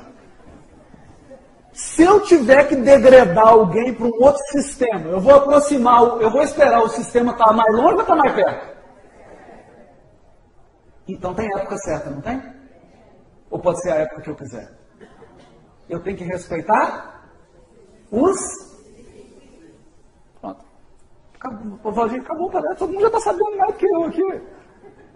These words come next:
Precisa vir um planeta foragido pra entrar no sistema solar pra buscar espírito?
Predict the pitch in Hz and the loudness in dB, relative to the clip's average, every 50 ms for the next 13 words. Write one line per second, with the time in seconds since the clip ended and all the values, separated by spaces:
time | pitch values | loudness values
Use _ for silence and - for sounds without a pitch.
0 | _ _ _ _ _ _ _ _ _ _ _ _ _ _ _ _ - - 339 349 | _ _ _ _ _ _ _ _ _ _ _ _ _ _ _ _ 0 2 4 4
1 | 330 - - - 330 403 359 285 330 269 214 269 311 320 311 - - 294 285 269 | 4 2 2 4 4 6 6 6 4 4 4 4 4 4 4 4 4 4 4 4
2 | 233 226 262 285 285 - 262 - - 269 247 233 220 190 - - 269 311 247 175 | 4 4 4 4 4 2 0 2 4 6 6 6 6 4 4 4 4 4 2 2
3 | - 233 220 208 196 220 226 226 214 - 202 - 233 226 220 - - 202 180 214 | 0 -2 0 0 0 0 0 -2 -4 -6 -8 -8 -6 -6 -4 -4 -2 0 2 2
4 | 220 214 196 175 180 175 - - 190 175 - - 302 285 202 - - - | 2 2 0 -4 -6 -4 -2 -2 -2 -2 -2 -2 -2 -2 -2 -2 -6 -14